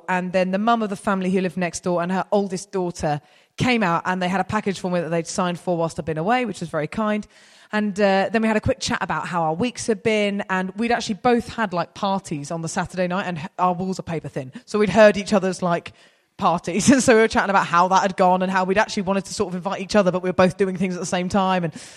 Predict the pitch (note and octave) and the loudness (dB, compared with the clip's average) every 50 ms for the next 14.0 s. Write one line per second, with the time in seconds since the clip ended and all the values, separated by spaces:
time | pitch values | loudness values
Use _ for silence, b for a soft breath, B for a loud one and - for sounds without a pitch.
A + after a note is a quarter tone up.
0 | B B - B3+ B3 G#3+ F3 D3+ C#3+ - B B B B - G#3+ G#3 E3+ A#3+ G#3+ | B B 2 2 4 4 2 0 -2 -6 B B B B -4 -4 -2 0 -2 2
1 | G#3 A3+ A3+ A3 - A#3 A3 F#3+ F#3 F3+ E3+ - - F3+ - A#3 G#3+ F#3+ D3+ C3 | 4 4 2 2 0 -4 -2 0 0 -2 -2 -4 -8 -6 -4 -4 -2 -2 -4 -6
2 | - b b b b b b b - F3 F3 F3 F3 F3+ A#3+ - F3+ G3+ G3 - | -10 b b b b b b b -4 -2 0 0 2 0 0 -2 -2 -4 -4 -4
3 | - - B3+ A3+ D#3 C#3+ - - - _ _ F3 F3 F3 E3+ E3+ E3+ F3 F3 - | -2 -2 0 0 0 -2 -6 -16 -20 _ _ -2 0 0 0 0 -2 -6 -10 -12
4 | - - A3 A3 A#3 A3+ C4 C4 B3+ C4 C4 A3 - B3+ A#3+ G#3+ G3+ F#3+ F3+ F3+ | -14 -4 0 0 2 2 2 0 0 0 -4 -2 -2 -2 0 0 -2 -2 0 0
5 | D#3+ - - - - - G3+ F3+ F3 F3 F3 D#3+ - - _ _ _ _ _ - | 0 0 -4 -10 -10 -4 -2 0 0 0 -2 -4 -8 -14 _ _ _ _ _ -12
6 | B3+ A#3+ - - - A#3 G#3 G3+ G3 F3+ G3+ F#3+ F#3 - G3 - - - - F#3 | -10 -8 -8 -4 -2 -2 0 0 0 0 0 -2 -2 -4 -6 -6 -4 -4 -4 -4
7 | F3 D#3 - - G3+ G3+ - - - F3+ F3+ E3+ F3+ - - E3 E3 - - F#3 | -2 -4 -4 -4 -4 -4 -4 -6 -4 -4 -2 -2 -2 -2 -4 -6 -8 -6 -4 -4
8 | F3+ E3+ - F3+ E3+ F3 F3+ - - F3 - G#3 A#3 D4 D#4+ B B B B B | -4 -4 -6 -4 -4 -4 -4 -4 -6 -4 -2 -2 -2 -2 -2 B B B B B
9 | - A3 G3+ G3+ G3+ - - A3+ - - F3+ F#3+ F3+ D#3 E3+ D#3+ D#3 D3 C3+ B2 | 0 0 0 0 0 -2 -4 -4 -4 -2 -2 0 -2 0 -2 -2 -2 -2 -2 -2
10 | C#3+ C3+ D#3 D#3+ D3+ - B B B B B - - - C4 B3 A#3 B3 B3 A#3+ | -2 -2 -2 -4 -4 -6 B B B B B -4 2 4 4 4 6 4 2 2
11 | A#3 A#3+ B B B B B A3+ A#3 A3 - B3 A#3 C#4+ F#4 G#4 C4+ G3 - - | 0 -6 B B B B B -4 -4 -2 -2 -4 -2 0 0 0 -2 -4 -6 -10
12 | - - - - G#3 G3+ G3 G3 G3 F#3+ G3+ G3+ F#3+ F#3+ F#3+ - G3+ D4+ D#4 D4+ | -10 -10 -4 -2 -2 -2 0 -2 -4 0 2 2 4 4 2 2 2 0 -2 -2
13 | C#4+ - - A3+ D3+ F3 D#3 D3 D3 D3 - - - - _ G#3 G#3 G3 G3+ F#3+ | -4 -4 -6 -4 -4 -4 -6 -8 -8 -12 -12 -14 -16 -10 _ -4 -4 -4 -4 -8